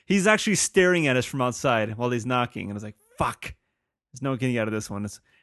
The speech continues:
this is Judgment Day." <laughs> I answered the door. "Oh, hello, James. Uh,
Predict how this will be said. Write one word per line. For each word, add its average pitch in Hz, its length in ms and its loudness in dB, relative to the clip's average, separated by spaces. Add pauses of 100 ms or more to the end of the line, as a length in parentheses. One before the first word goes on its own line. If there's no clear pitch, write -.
(120)
this 127 140 -4
is 117 80 -6
Judgment 113 360 -2
Day." 98 260 -8 (520)
<laughs> - 80 -12 (960)
I 117 100 -4
answered 117 240 -4
the 110 80 -8
door. 104 340 -4 (1000)
"Oh, 254 140 6
hello, 233 240 6
James. 180 380 4
Uh, 180 220 4